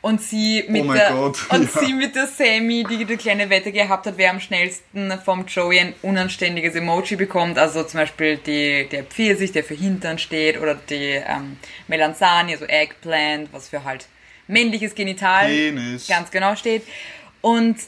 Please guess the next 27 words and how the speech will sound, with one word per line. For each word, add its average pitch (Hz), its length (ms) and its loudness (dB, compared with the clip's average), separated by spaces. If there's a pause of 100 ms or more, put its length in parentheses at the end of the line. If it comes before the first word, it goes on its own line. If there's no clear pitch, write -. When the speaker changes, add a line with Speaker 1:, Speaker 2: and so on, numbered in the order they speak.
(140)
Speaker 1:
oh 220 200 0
Mann, 196 360 6
und 208 140 -4
sie 240 100 -2
hat's 214 120 0
halt 208 120 -4
geschafft, 220 520 0
ihn 160 240 -10 (240)
so 262 120 0
weit 240 120 4
anzumachen, 202 560 2
dass 202 100 -2
er 202 140 2
anfängt, 220 420 0 (100)
unanständige 214 760 2 (260)
Emojis 240 520 0
zu 220 100 -12
senden 196 360 0
<laughs> 269 80 2
und 302 200 0
er 381 80 0
schickt - 420 -8
diese 262 220 -4
komische 247 460 -4 (840)
Chilischote. 403 380 2
Speaker 2:
Chilischote, 233 520 2
ja. 196 320 4